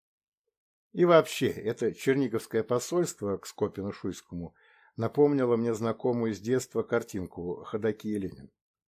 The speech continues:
Вот напротив нас с Михаилом, выпрямившись, стоит стрелецкий полусотник. Всех начальников старший чином забрал с собой уже Дмитрий. И терпеливо ждет ответа, положив руку на рукоять сабли.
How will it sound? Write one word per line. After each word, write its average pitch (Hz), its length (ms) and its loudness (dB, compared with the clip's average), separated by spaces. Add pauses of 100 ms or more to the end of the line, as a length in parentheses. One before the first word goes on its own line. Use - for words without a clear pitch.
(720)
Вот 170 300 2 (200)
напротив 113 540 -2
нас 98 180 -4
с - 80 -10
Михаилом, 143 680 0 (480)
выпрямившись, 147 720 0
стоит 139 340 2
стрелецкий 127 680 0
полусотник. - 920 -4 (580)
Всех - 280 -2
начальников 104 640 -2
старший 131 440 0
чином 95 380 -8
забрал 98 340 -2
с - 80 -8
собой 101 260 -4
уже 92 240 -6
Дмитрий. - 440 -10 (840)
И 180 120 6
терпеливо 151 720 4
ждет 123 320 0
ответа, 120 600 0
положив 104 560 -2
руку 104 420 -4
на 101 140 -4
рукоять 90 400 -6
сабли. 73 380 -14